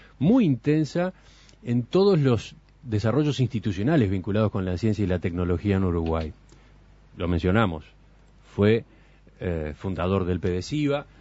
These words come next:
participó activamente en la creación de la ani, la Agencia Nacional de Investigación e Innovación, donde hoy integra el directorio.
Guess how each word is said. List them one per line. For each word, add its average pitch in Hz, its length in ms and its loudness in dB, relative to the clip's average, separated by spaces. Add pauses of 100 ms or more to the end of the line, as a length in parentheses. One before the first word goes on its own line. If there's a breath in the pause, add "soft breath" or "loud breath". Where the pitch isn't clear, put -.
(120)
participó 117 520 -2
activamente 107 580 2
en 95 40 -4
la 92 120 -6
creación 92 300 -10
de 95 100 -10
la 87 260 -12
ani, 117 340 -2 (140)
la 85 140 -6
Agencia 98 260 -2
Nacional 92 360 0
de 90 60 0
Investigación 85 540 0
e 90 40 0
Innovación, 85 500 -2 (180)
donde 82 300 -4
hoy 98 260 2
integra 90 380 0
el 80 60 -2
directorio. 120 600 0